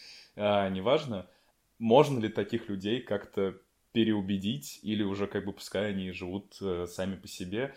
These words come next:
Ну, понятное дело, что, как бы, каждый живёт, как он хочет, да, если человеку это, ну, там, как бы, с-, ну, он сразу говорит, что это не его,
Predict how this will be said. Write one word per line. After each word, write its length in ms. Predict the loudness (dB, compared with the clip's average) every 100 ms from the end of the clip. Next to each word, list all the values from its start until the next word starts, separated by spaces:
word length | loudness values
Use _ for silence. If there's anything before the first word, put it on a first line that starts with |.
| -2
Ну, 100 | 4
понятное 240 | 6 6 6
дело, 120 | 4
что, 200 | 2 -2
как 180 | 0 -2
бы, 80 |
каждый 400 | 0 0 0 0
живёт, 280 | 0 0 -2
как 160 | -2 -8
он 80 | -2
хочет, 340 | 0 0 0
да, 100 | 0
если 220 | 0 -2 -2
человеку 280 | -2 0
это, 160 | -2 -4
ну, 120 | -4 -2
там, 160 | -2
как 180 | -2 -4
бы, 80 | -6
с-, 120 | -6
ну, 260 | -6 -4 -4
он 600 | -4 -6 -6 -8 -10 -12
сразу 320 | -4 0 0
говорит, 240 | 0 0 -2
что 180 | -2 -4
это 160 | -2
не 120 | -4 -6
его, 520 | -4 4 4 4 -2